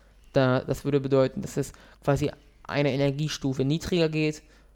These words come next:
und vielleicht entsteht dann ein neuer Urknall, es, eine neue Inflation, vielleicht geht alles von vorne los.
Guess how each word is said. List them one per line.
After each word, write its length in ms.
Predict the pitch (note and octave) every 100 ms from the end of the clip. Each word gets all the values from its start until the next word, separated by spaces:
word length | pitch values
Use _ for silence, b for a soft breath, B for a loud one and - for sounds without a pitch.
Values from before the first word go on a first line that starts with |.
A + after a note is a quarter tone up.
| _
und 180 | C#3+ C#3+
vielleicht 260 | - C3 C3+
entsteht 300 | - D3 C#3+
dann 100 | C#3
ein 100 | C3+
neuer 240 | C#3+ C#3 C#3+
Urknall, 480 | E3 - E3 E3 D#3+
es, 280 | D3 - -
eine 160 | C#3
neue 200 | C3 C3+
Inflation, 580 | B2+ - C3+ - E3 E3+
vielleicht 200 | D3 C3+
geht 100 | D3
alles 180 | C#3 C#3
von 120 | C#3+
vorne 280 | - D#3+ D#3+
los. 300 | D3 D3 C#3+